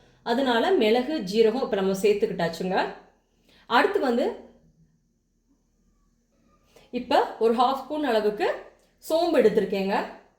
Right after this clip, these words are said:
இப்ப இது எல்லாத்தையுமே நல்லா நம்ம தண்ணியில வாஷ் பண்ணிட்டு நல்ல தண்ணி ஊத்தி,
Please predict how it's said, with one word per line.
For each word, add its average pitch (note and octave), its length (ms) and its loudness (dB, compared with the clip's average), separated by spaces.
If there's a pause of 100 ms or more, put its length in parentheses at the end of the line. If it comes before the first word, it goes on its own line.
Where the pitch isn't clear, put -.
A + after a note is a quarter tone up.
(300)
இப்ப C4+ 400 -4
இது B3 180 2
எல்லாத்தையுமே C4 760 4
நல்லா A#3+ 360 0
நம்ம A#3 220 0
தண்ணியில B3+ 760 0
வாஷ் A#3+ 360 0
பண்ணிட்டு A3 380 0
நல்ல C#4 320 -2
தண்ணி C4 280 -2
ஊத்தி, G3 520 -2